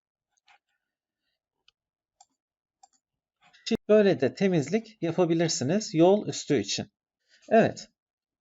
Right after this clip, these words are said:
Şimdi bu işlerimizi de tamamladık. Şöyle bir alanımıza bakalım.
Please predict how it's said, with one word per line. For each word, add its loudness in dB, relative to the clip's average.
Şimdi -2
bu 2
işlerimizi 0
de 4
tamamladık. -2
Şöyle 0
bir 0
alanımıza 2
bakalım. -4